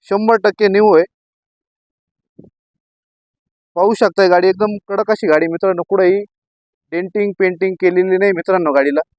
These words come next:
दोन हजार बारा तेराचं मॉडेल असल्यामुळं या गाडीची जी ऑफर लावलेली मित्रांनो आम्ही, चार लाख नव्वद हजार निगोशिएबल आहे,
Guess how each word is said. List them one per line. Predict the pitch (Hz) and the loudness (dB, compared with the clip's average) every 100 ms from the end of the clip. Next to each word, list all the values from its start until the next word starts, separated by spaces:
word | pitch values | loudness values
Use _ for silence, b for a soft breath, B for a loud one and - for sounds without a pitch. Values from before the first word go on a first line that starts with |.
| _ _ _ _ _ _ _ _ | _ _ _ _ _ _ _ _
दोन | 180 214 | 0 2
हजार | 175 190 185 | 4 2 4
बारा | 180 190 196 | 2 2 2
तेराचं | 202 196 208 | 2 2 2
मॉडेल | 190 196 190 | 2 2 2
असल्यामुळं | 196 226 185 180 175 - 151 | 2 2 2 2 2 -4 -2
या | 165 | 2
गाडीची | 175 180 185 | 2 0 -2
जी | 180 185 | 0 2
ऑफर | 196 - 196 | 2 0 2
लावलेली | 160 175 185 175 | 2 0 -4 -6
मित्रांनो | 175 190 180 | -2 -2 2
आम्ही, | 160 165 165 - _ _ _ _ | 0 0 -6 -12 _ _ _ _
चार | - 175 190 | 0 2 2
लाख | 185 196 | 0 0
नव्वद | 185 180 220 196 | -2 2 2 2
हजार | 143 151 | 0 0
निगोशिएबल | 160 190 214 220 190 185 | -2 0 2 2 2 2
आहे, | 151 | 0